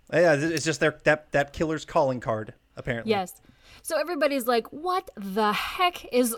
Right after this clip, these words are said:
Speaker 2: going on?" Um, and before we leave October, if you could please explain the Dent, the Harvey Dent and Batman with the cash in the warehouse moment.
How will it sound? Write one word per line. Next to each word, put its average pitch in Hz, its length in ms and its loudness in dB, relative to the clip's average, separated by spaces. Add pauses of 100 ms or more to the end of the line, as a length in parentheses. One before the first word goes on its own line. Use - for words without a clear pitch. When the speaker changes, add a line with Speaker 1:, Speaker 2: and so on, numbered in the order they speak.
Speaker 2:
going 262 520 4 (160)
on?" 330 400 -2 (400)
Um, 254 480 2 (180)
and 277 500 4
before 330 480 2
we 302 220 4
leave 233 480 2
October, 170 960 0
if 226 120 2
you 302 120 2
could 359 160 0
please 247 320 0
explain 202 1120 0
the 196 100 -2
Dent, 185 440 0
the 190 100 0
Harvey 233 280 0
Dent 214 300 0
and 190 220 -4
Batman 196 640 2
with 185 100 -6
the 185 80 -10
cash 190 460 2
in 185 100 -6
the 180 80 -6
warehouse 196 560 2
moment. 220 640 -4